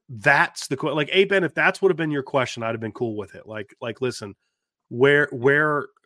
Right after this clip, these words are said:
you know, what, what do I need to see between now and next season to make me feel better about Marcus Freeman's ability to win a championship at Notre Dame?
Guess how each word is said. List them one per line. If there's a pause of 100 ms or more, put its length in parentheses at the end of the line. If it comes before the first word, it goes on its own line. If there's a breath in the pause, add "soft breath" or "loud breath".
(160)
you
know,
what,
what
do
I
need
to
see
between
now
and
next
season (480)
to
make
me
feel
better
about (540)
Marcus
Freeman's
ability
to
win
a
championship
at
Notre
Dame?